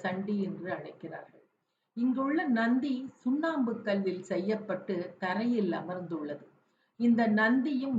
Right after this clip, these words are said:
மிகவும் பெரியது. சூரியன் உதயமான தி-, நேரத்திலிருந்து மறையும் நேரம் வரை நந்தியின் நெற்றியில் பட்டு பிரதிபலிக்கும்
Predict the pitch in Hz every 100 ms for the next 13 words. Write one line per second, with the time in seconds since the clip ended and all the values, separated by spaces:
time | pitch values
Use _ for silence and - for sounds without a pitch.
0 | 190 190 196 - 262 262 302 294 208 196
1 | 175 156 - - - - 233 240 233 220
2 | 190 196 233 220 202 190 185 175 175 175
3 | 185 196 196 185 175 170 180 202 196 202
4 | - - _ 170 170 208 247 240 208 190
5 | 180 180 175 185 226 202 202 208 185 214
6 | 233 240 214 196 185 180 - 233 190 160
7 | - - - 220 185 - 196 196 240 240
8 | 196 - 175